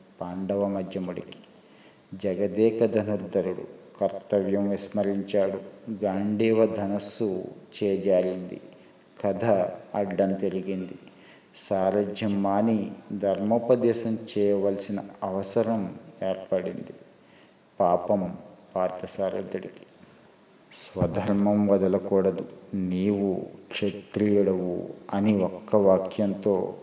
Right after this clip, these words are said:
కర్తవ్యం బోధించాడు శ్రీకృష్ణ పరమాత్మ పార్థుడికి.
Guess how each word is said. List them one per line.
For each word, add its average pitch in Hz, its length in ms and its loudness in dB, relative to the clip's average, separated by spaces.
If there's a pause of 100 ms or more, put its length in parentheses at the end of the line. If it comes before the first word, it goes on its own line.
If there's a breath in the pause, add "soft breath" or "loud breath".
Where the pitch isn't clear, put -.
కర్తవ్యం 104 680 2
బోధించాడు 98 800 0 (280)
శ్రీకృష్ణ 98 600 -4
పరమాత్మ 95 800 0 (480)
పార్థుడికి. 98 640 0